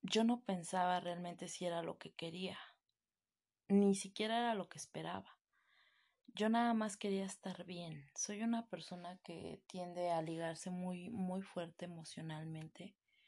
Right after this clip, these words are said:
Y, y empecé a hacer una dependencia emocional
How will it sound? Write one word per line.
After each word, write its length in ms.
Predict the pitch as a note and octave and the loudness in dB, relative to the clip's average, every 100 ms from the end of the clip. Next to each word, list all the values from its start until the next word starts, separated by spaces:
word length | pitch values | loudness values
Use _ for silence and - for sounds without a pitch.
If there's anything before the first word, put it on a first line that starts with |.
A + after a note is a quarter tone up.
| _ _ _ _ _ _ _ _ _ - | _ _ _ _ _ _ _ _ _ -4
Y, 540 | F#3 F3 F3 F3 - | -4 -2 -6 -6 -8
y 960 | - F3+ F3+ F3 F3 F3 F3 F3 F3+ - _ _ - | -12 -10 -10 -10 -10 -10 -10 -8 -10 -12 _ _ -2
empecé 440 | F#3+ F#3+ G3 G3 | 0 2 0 2
a 40 | A3 | -2
hacer 240 | G#3+ A#3+ | 0 2
una 240 | A3+ A3+ G#3+ | 4 2 2
dependencia 720 | F#3+ - E3+ F3 G3 G3+ G#3 | -2 -4 -10 -6 -6 -6 -8
emocional 720 | F#3+ E3+ - - F3 G3+ A#3+ | -8 -8 -12 -10 -8 -8 -10